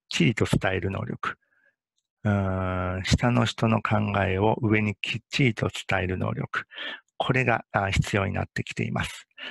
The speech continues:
そして、こういった能力が必要だと、おー、ね、しっかり理解している、うー、企業がやっぱり伸びてくると思いますので、そういった能力を身につけて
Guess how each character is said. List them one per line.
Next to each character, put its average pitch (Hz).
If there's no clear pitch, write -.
そ -
し -
て、 135
こ -
う 123
い 120
っ -
た 120
能 127
力 104
が 95
必 -
要 120
だ 113
と、 -
お 98
ー、 101
ね、 117
し -
っ -
か 117
り 101
理 117
解 107
し -
て -
い 92
る、 -
う 98
ー、 -
企 196
業 110
が -
や -
っ 95
ぱ 104
り 92
伸 98
び 110
て 117
く -
る 101
と 95
思 95
い 95
ま 98
す -
の 90
で、 101
そ -
う -
い -
っ -
た 120
能 135
力 107
を -
身 113
に 131
つ -
け 113
て -